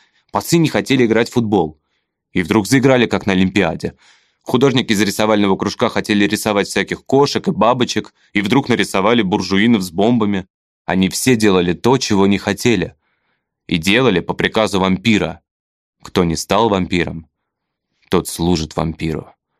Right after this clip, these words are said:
прошептал Валерка. Игорь снова замер, осмысляя. В первый раз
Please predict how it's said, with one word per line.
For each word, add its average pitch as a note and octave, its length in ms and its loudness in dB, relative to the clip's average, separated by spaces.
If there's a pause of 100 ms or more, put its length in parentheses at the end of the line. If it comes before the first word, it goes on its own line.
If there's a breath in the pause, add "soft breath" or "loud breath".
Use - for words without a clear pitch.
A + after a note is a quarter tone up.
(200)
прошептал - 480 -6
Валерка. D#2 560 -10 (1400)
Игорь F#2 320 -2
снова E2+ 380 -6
замер, F2 400 -2
осмысляя. E2 720 -8 (1300)
В - 120 -20
первый G2 340 0
раз D#2 280 -8